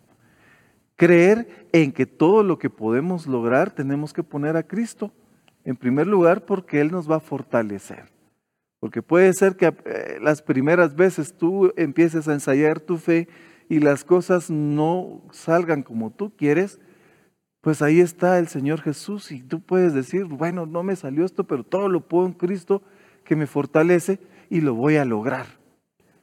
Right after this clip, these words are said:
y lo voy a alcanzar". Yo te puedo decir, eh, con mucha gratitud a Dios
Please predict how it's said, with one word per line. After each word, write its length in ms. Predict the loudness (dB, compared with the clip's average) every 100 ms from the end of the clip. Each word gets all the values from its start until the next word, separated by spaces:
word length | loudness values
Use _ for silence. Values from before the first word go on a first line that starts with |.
| _ _ _ _ _
y 100 | 0
lo 140 | 2 4
voy 240 | 4 4
a 200 | 6 4 2 -2
alcanzar". 800 | 0 0 -4 -8 -8 -8 -8 -14 _ _ _ _ _ _ _ _
Yo 220 | 0 0
te 100 | 0
puedo 280 | -2 2 4
decir, 420 | 2 0 -2 -4 -8 -20 -20 -10
eh, 240 | -6 -6 -6
con 220 | -6 -2
mucha 580 | -2 -2 -2 0 0 0
gratitud 760 | -2 0 0 -2 -10 -4 -2 -2
a 120 | -2
Dios 460 | 0 -2 -2 -10